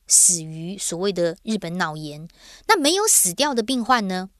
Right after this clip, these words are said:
他就面临大脑其实是永久受损，有这种很高的风险。我们来看一下第三句的地方，有一个先定用法关系子句，其实是很熟悉的，those who点点点，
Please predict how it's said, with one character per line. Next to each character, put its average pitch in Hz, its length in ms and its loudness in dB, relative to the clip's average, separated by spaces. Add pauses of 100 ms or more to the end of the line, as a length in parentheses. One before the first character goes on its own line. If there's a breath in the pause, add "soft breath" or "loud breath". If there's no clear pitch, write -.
(320)
他 247 100 2
就 247 100 0
面 247 220 2
临 185 140 -4
大 208 220 -2
脑 170 260 -4
其 - 160 -2
实 202 100 -2
是 214 200 -2
永 185 360 0
久 175 260 0
受 214 300 2
损， - 380 -4
有 165 120 -12
这 196 140 -2
种 165 140 -6
很 156 180 -14
高 170 220 -4
的 170 80 -6
风 165 260 -10
险。 151 240 -2 (120)
我 - 340 -16
们 269 80 6
来 302 40 4
看 381 160 0
一 294 40 -4
下 269 180 -2
第 277 140 -4
三 269 280 -2
句 277 140 -2
的 196 80 -8
地 196 180 -6
方， 165 360 -2 (280 loud breath)
有 170 160 -2
一 185 80 -2
个 190 340 0
先 226 260 0
定 220 80 -2
用 214 120 -4
法 170 160 -6
关 175 200 -6
系 220 120 -6
子 175 140 -8
句， - 300 -8 (320 loud breath)
其 - 120 0
实 349 120 2
是 403 120 2
很 202 200 -4
熟 160 200 -2
悉 196 160 -2
的， 180 260 -4
those 240 480 0
who 226 360 -6
点 156 220 -8
点 165 200 -8
点， 175 220 -8